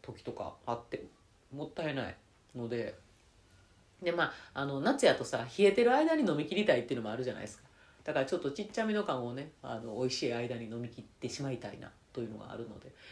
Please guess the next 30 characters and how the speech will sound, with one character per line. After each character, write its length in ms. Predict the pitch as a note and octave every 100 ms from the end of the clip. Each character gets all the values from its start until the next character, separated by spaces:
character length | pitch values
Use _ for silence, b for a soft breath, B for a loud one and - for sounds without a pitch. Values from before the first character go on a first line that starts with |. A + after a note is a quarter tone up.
| B -
え 380 | A2 A2+ A2 G#2+
ー、 20 |
ち 100 | G#3+
っ 20 | B2
ち 160 | -
ゃ 40 | C#3+
い 60 |
サ 160 | C3 B2
イ 60 |
ズ 80 | A2+
が 120 | A2
い 120 | A#2 C3+
い 20 |
ん 60 |
で 100 | A2+
す 140 | G#2+ -
け 80 | G#2+
ど、 180 | A2+ C3 C#3 C3+ B2 A2 G#2+ B B B -
ほ 100 | D3+
ん 80 | D3
で、 160 | C#3
だ 140 | C#3 C#3
か 100 | B2+
ら、 300 | B2+ A#2+ C3
あ 80 |
の、 100 | B2+
新 200 | - E3
幹 200 | E3 F3+
線 220 | F3 D3 B2+
の 260 | B2 A#2+